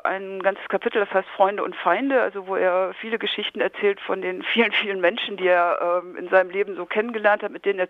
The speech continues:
zu tun hatte. Das waren, äh, ja, wie du ja auch schon sagtest, also von, äh, Leuten wie Che Guevara, den er traf, weil er, äh, äh, den, ihm den Vorschlag machen wollte, mit gefälschten Dollars die U S A zu ruinieren, was, äh, Che Guevara aber abgelehnt hat als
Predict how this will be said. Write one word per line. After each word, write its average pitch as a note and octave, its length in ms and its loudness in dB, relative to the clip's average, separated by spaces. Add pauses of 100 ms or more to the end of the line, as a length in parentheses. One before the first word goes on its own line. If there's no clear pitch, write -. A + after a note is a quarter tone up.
zu F3 60 -10
tun A#3+ 280 -2
hatte. G#3 300 0
Das F#3 220 -6
waren, F#3 400 0
äh, - 120 -4
ja, F#3 180 6
wie F3 60 -12
du F#3 80 -6
ja E3+ 100 6
auch F3 60 0
schon F#3 180 -10
sagtest, E3+ 320 2
also F3 240 -2
von, F3+ 320 -2
äh, F3+ 220 2 (380)
Leuten F#3+ 280 6
wie F#3+ 80 -10
Che G3+ 220 -2
Guevara, F#3+ 540 4
den G3+ 160 -6
er F#3+ 100 0
traf, F#3+ 380 2
weil F3+ 180 0
er, F3+ 540 2 (400)
äh, E3 140 4
äh, - 40 -2 (100)
den, F#3 180 -4
ihm F#3 120 -2
den G3 120 0
Vorschlag F#3+ 360 4
machen F#3 300 -2
wollte, F#3 260 2
mit F3+ 140 -12
gefälschten F#3 460 2
Dollars F3+ 320 4
die - 40 -14
U E3+ 120 -2
S F#3 140 0
A G3 200 6
zu A#3 80 -12
ruinieren, A3+ 560 -4
was, F3+ 100 -2 (140)
äh, G3 120 -2
Che G3 200 -6
Guevara F#3 320 4
aber E3+ 160 2
abgelehnt G3+ 480 -2
hat G3+ 160 -2
als - 140 -2